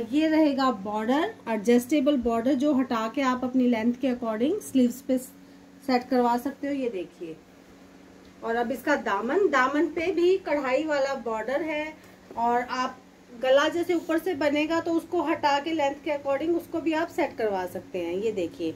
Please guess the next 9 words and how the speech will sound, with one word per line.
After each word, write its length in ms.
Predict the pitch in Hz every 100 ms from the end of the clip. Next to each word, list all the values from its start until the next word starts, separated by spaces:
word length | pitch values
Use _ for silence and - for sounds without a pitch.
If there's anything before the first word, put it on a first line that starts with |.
| - - - - - -
जबरदस्त 760 | 190 240 262 262 277 392 - 403
border 440 | 285 262 240 254
इसमें 480 | 262 262 247 269 277
सिरोज 480 | 269 269 240 233 247
की 240 | - 262 269
और 220 | 254 240
गंगा 360 | 233 247 254 269
का 200 | 269 330
logo। 380 | 339 208 175